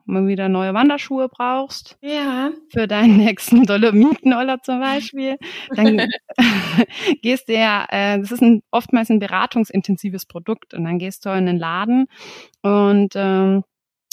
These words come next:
Speaker 1: dann gibt's einerseits die Verkäufer vom Händler, die müssen aber über ganz viele verschiedene Marken Bescheid wissen und ganz viele, äh,
Speaker 2: Mhm.
Speaker 1: verschiedene Produkte.
Speaker 2: Ja.
Speaker 1: Und dann gibt's eben immer noch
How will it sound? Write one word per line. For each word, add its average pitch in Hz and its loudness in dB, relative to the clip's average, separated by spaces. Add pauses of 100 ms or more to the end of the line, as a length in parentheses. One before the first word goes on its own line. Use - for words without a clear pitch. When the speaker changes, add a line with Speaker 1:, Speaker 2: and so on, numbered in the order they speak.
(180)
Speaker 1:
dann 202 2
gibt's - -4
einerseits 196 -4
die 208 -10
Verkäufer 202 -6
vom 185 -4
Händler, 330 0 (560)
die 233 4
müssen 254 4
aber - -4
über 240 -6
ganz 302 -2
viele 269 -4
verschiedene 233 -2
Marken 220 -2
Bescheid 190 -10
wissen 220 -8
und 208 -2
ganz 233 -2
viele, 220 -8 (100)
äh, 208 -10 (220)
Speaker 2:
Mhm. 226 -4
Speaker 1:
verschiedene 214 0
Produkte. 254 -6 (360)
Speaker 2:
Ja. 226 -8
Speaker 1:
Und 220 0
dann 233 -2
gibt's - -12
eben 214 -6
immer 226 2
noch 214 -2